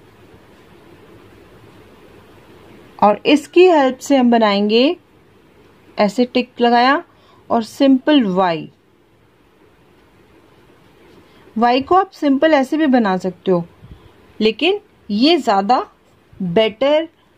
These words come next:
शेप देता है, विजिबिलिटी बहुत अच्छी देता है। तो आप इसको ऐसे ही बनाइए जैसे मैं बता रही हूँ। This is the fourth curve। बहुत ज़्यादा हमने curves नहीं रखे हैं, तो बस हमने इसको ऐसे घुमाया और फिर वाई बना दिया,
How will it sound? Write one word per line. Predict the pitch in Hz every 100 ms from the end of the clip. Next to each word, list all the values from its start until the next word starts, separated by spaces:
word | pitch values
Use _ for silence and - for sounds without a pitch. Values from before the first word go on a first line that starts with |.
| _
शेप | - - 269 277
देता | 262 285 294
है, | 294 311 320
विजिबिलिटी | 208 202 233 247 277 277 311
बहुत | 277 277
अच्छी | 277 277 285
देता | 269 262
है। | 302 339
तो | 285
आप | 254 240
इसको | 247 - 311 -
ऐसे | 220 - 285
ही |
बनाइए | 262 247 226 240 359 - _ _ _ _
जैसे | 185 214 208 233
मैं | 233
बता | 202 185 165
रही | 165
हूँ। | 190
This | 262 294
is | 370
the | 392
fourth | - 262 262 -
curve। | 220 180 175
बहुत | 226 285 -
ज़्यादा | 233 220 262
हमने | 254 254
curves | 240 226 220
नहीं | 220 226
रखे | 214 -
हैं, | 247 370 _ _ _ _ _ _ _ -
तो | 254
बस | 277 277
हमने | 262 262
इसको | 262 277
ऐसे | - 196 247
घुमाया | 208 214 208 202 269 - _ _ _ _ _ _
और | 202 202
फिर | - 285
वाई | 214 190 175
बना | 165 170 151
दिया, | - 85